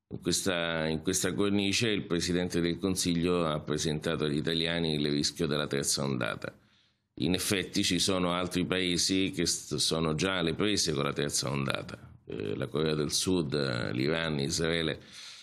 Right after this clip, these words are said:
e questo ci dice che il pericolo di fatto esiste, i vaccini sono in arrivo, lo stesso Presidente del Consiglio lo ha detto, ma in tempi lunghi per la terza ondata, e quindi servono contromisure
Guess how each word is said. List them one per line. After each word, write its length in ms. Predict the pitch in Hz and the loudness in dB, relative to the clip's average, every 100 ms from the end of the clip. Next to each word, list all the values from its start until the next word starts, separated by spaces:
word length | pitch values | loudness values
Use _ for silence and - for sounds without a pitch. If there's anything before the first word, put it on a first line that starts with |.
| - - | -18 -6
e 300 | - 73 - | -2 -2 0
questo 280 | 95 98 | 0 0
ci 140 | 87 90 | 0 0
dice 300 | 92 92 85 | 2 0 0
che 80 | 82 | -2
il 100 | 78 | 0
pericolo 460 | 82 87 82 85 | 0 0 2 2
di 100 | 78 | 0
fatto 360 | 80 90 85 85 | 0 -2 0 0
esiste, 540 | 82 - 101 - - | 2 2 2 0 -2
i 220 | 60 62 | -2 -2
vaccini 420 | 65 69 - 87 76 | -2 -2 0 0 2
sono 220 | 82 82 | 0 0
in 80 | 90 | 0
arrivo, 400 | 92 90 95 95 | 0 2 2 2
lo 100 | 78 | 0
stesso 360 | - 78 80 | 0 0 2
Presidente 480 | 76 78 80 80 78 | 0 2 0 0 0
del 100 | 69 | -2
Consiglio 460 | - 73 - 80 78 | -2 -2 0 2 2
lo 80 | |
ha 60 | 85 | 0
detto, 540 | 69 85 - 82 - - - - _ | 0 -2 -2 -4 -4 -10 -20 -20 _
ma 160 | - 82 | -2 0
in 180 | 80 | 0
tempi 380 | 78 85 85 85 | 0 -2 0 2
lunghi 1080 | 82 110 92 80 76 62 55 50 50 50 - - | 2 4 4 2 2 2 0 -2 -6 -6 -8 -4
per 160 | 78 | -2
la 120 | 76 73 | 0 0
terza 320 | 69 - 78 | 0 0 0
ondata, 400 | 76 55 50 - | 0 -2 -4 -6
e 140 | - | -8
quindi 320 | - 107 101 | 0 2 4
servono 1300 | 90 - 104 87 80 76 73 67 58 55 50 50 50 - | 2 2 2 0 0 2 0 0 0 0 -2 -4 -8 -4
contromisure 1200 | 101 95 92 87 87 107 104 90 78 69 60 | -2 0 2 2 2 2 4 4 2 2 0